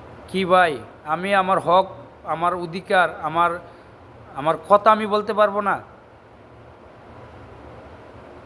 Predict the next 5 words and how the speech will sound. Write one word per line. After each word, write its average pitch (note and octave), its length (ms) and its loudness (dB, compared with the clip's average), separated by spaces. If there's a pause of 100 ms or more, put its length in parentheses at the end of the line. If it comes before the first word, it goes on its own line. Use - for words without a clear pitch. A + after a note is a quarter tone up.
(520)
সরকার, G3 460 2
এমপি F3+ 300 -6
মন্ত্রীদের F3+ 880 -10
দায়িত্ব F3+ 360 -2
কি? D3 240 -10